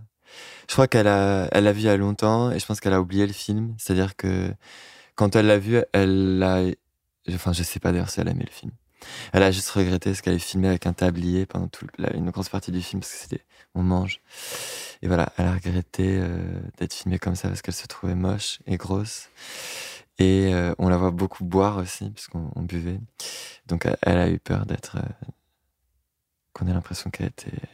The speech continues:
alcoolique. Voilà, ça a été les seules craintes et pas du tout sur le contenu du film. Et, euh, et là, quand on en reparle, je crois qu'elle a vraiment oublié, euh, euh, en grande partie ce dont il était question.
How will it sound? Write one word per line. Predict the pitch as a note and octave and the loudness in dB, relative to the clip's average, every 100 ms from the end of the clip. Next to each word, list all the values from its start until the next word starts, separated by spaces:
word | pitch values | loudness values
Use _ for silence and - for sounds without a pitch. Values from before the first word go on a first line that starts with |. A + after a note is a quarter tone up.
| _ | _
alcoolique. | - - F2+ F2+ F2 - - - - - - - - | -8 -4 -4 -4 -4 -10 -16 -12 -12 -12 -14 -8 0
Voilà, | F2 E2 - | 2 2 -4
ça | - F2+ | -2 -2
a | |
été | E2+ F#2+ | 0 0
les | F2+ | 0
seules | - F#2 | 0 -2
craintes | - - F#2 F#2+ | -2 -2 -2 0
et | - | -2
pas | - | 0
du | F2+ | 0
tout | F2+ | -2
sur | - - | -6 -2
le | F2+ | -2
contenu | - E2+ - | -2 -4 -2
du | F2+ E2 | -2 -4
film. | - F2+ F#2 G2 _ - - - - - _ _ | -2 -2 -2 -8 _ -20 -20 -20 -20 -20 _ _
Et, | G2 F2+ | -2 0
euh, | F2+ F2+ - | 0 -2 -2
et | F2+ | 0
là, | F2+ | 0
quand | F#2 - - | -2 -4 -2
on | |
en | F2+ | -2
reparle, | - F#2+ G2 G2 | 0 0 0 -2
je | |
crois | - F#2+ | -4 -2
qu'elle | F#2 | 0
a | F2+ | 0
vraiment | F#2 F#2 | 0 -2
oublié, | F#2 F2+ F#2 F#2 | -4 -4 -4 -4
euh, | F#2 F#2+ G2 G2 _ _ _ _ _ _ _ _ _ _ _ _ - | -6 -8 -12 -18 _ _ _ _ _ _ _ _ _ _ _ _ -6
euh, | F2+ F2 | -4 0
en | F#2 | 0
grande | F2+ F#2+ | 2 0
partie | F#2 F#2 - - | 0 -2 -2 -8
ce | - | -2
dont | F2+ | -2
il | F2 E2+ | -2 -4
était | - | -4
question. | - F#2 - | -6 -8 -8